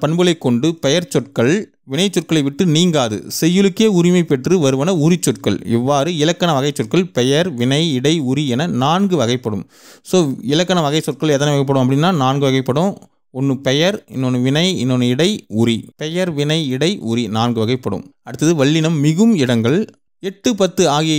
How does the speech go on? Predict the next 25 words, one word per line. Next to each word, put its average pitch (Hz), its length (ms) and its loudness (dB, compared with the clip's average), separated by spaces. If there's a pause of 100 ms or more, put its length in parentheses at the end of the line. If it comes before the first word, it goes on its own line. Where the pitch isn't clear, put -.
எண்ணு 196 260 0
பெயர்களின் 160 400 0
பின் 220 160 2 (100)
மட்டும் 226 340 -2 (100)
வல்லின 160 340 0
வர்க்க 147 260 0
சொற்கள் 139 320 0
வந்தால் 139 320 -2 (240)
வல்லொற்று 160 480 0 (100)
மிகும். 113 300 2 (160)
ஏற்கனவே 160 320 2
வல்லினம் 151 340 0
மிகும் 143 240 0
இடங்கள் 143 300 0
முன்னாடி 139 300 0
வீடியோல 131 280 2
பார்த்திருக்கிறோம். 127 520 -2
பார்க்காதவங்க 120 400 0
அது 107 180 -8
பாருங்க. 113 260 0 (460)
So, 214 180 4
எட்டு, 240 180 0 (100)
பத்து 180 280 0
அந்த 147 240 -4
இடத்துல 151 240 -2